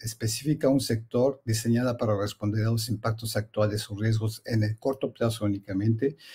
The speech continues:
y enfocada más en la planeación que en la implementación, y no siempre considera posibles resultados negativos para diferentes grupos sociales y ecosistemas. También hay, es importante recordar que hay límites para la adaptación y desigualdades regionales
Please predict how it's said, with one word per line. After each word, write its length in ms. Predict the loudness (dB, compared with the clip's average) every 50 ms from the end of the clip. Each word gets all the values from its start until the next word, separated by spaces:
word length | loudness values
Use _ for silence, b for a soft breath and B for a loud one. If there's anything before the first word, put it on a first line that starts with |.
| B B B B B
y 80 | -2
enfocada 420 | -2 -2 -2 0 2 4 6 6 6
más 240 | 6 6 4 4 4
en 100 | 4 6
la 140 | 6 4
planeación 600 | 4 4 2 4 2 2 0 0 2 2 2 4 4
que 60 | 2
en 60 | 2 2
la 40 |
implementación, 800 | 2 2 0 -2 -2 -2 -4 -4 -6 -8 -8 -8 -8 -10 -10 -10 _ _ _ _ b b b b b b
y 80 | 2
no 140 | 2 2 2
siempre 340 | 2 2 2 2 2 0 -2
considera 640 | 0 -2 -4 -2 0 2 2 4 4 4 2 2 -2
posibles 460 | -6 -4 0 2 2 4 4 4 2
resultados 520 | 0 -4 -4 -4 -2 -2 0 0 0 0
negativos 500 | -2 -2 -2 -2 -2 -2 -2 0 -2 -2
para 200 | -2 -2 -2 -2
diferentes 520 | -2 -2 -4 -4 -2 -2 -2 -2 -2 -2 0
grupos 360 | 2 2 0 0 0 -4 -4
sociales 440 | -4 -4 -2 0 0 0 -2 -4 -6
y 20 | -10
ecosistemas. 800 | -12 -12 -10 -10 -10 -10 -10 -10 -8 -8 -8 -10 -10 -14 -14 _ _ _ B B B B B B B B _
También 260 | 6 8 8 10 10
hay, 300 | 8 8 6 4 2 2 0
es 160 | 2 4 4
importante 560 | 4 4 4 2 4 6 6 6 6 6 6
recordar 480 | 4 4 4 4 6 6 6 6 6 6
que 100 | 6 6
hay 140 | 6 6
límites 560 | 8 8 8 8 6 6 6 4 4 2 2 -6
para 320 | _ 0 2 4 4 6
la 140 | 6 4 4
adaptación 760 | 2 0 -2 -4 -4 -4 -6 -4 -2 0 4 4 6 6 4 2 0
y 60 | 0
desigualdades 640 | 0 0 0 0 -2 0 0 2 2 2 2 2 0
regionales 800 | -2 -2 -2 0 2 4 4 4 4 2 0 -2 -6 -10 -12